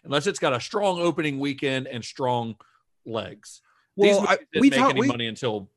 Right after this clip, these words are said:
Speaker 1: months or years later.
Speaker 2: we talked at length about the, uh,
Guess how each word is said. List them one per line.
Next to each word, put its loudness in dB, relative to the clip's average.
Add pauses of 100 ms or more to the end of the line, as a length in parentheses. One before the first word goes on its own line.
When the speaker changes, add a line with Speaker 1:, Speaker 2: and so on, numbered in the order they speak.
(500)
Speaker 1:
months -2
or -2
years -6
later. -8 (560)
Speaker 2:
we 0
talked 0
at 2
length 0
about 4
the, 2
uh, 0